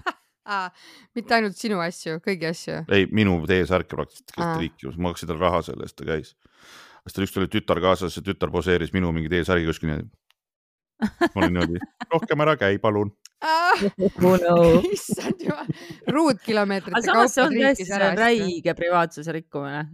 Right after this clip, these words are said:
Speaker 3: et nagu
Speaker 2: No see selleks, no, noh, no,
Speaker 1: See
Speaker 2: okei.
Speaker 1: selleks, see
Speaker 3: See pole,
Speaker 1: selleks.
Speaker 3: jaa, selle
Speaker 1: Nii.
Speaker 3: saate teema.
Speaker 1: Äh, ähm, räägiksin ühest, ma vaatasin, ma panin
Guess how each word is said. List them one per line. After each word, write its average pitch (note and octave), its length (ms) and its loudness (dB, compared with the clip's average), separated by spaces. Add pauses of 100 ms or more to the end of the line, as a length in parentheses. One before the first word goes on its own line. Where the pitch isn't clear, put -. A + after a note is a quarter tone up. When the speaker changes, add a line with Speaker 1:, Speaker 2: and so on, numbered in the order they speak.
(120)
Speaker 3:
et D3+ 200 -6
nagu C#3+ 300 -2
Speaker 2:
No - 80 2
see C#3 180 4
selleks, G2+ 320 0
no, G#2 140 -2
noh, G#2+ 100 -2
no, C#3 140 -4
Speaker 1:
See - 580 -12
Speaker 2:
okei. A3 240 2
Speaker 1:
selleks, F3 320 0
see G#3 160 -2
Speaker 3:
See A3+ 80 0
pole, G3+ 160 4
Speaker 1:
selleks. F3 160 2
Speaker 3:
jaa, D#3+ 200 2
selle E3 280 -2
Speaker 1:
Nii. A#3 260 4
Speaker 3:
saate E3 440 -6
teema. F3+ 180 0
Speaker 1:
Äh, F#3+ 960 4
ähm, F#3 480 0
räägiksin G#3 560 2
ühest, F#3 400 -6
ma G3 180 -2
vaatasin, A3 380 0
ma G3+ 80 -2
panin A3 320 2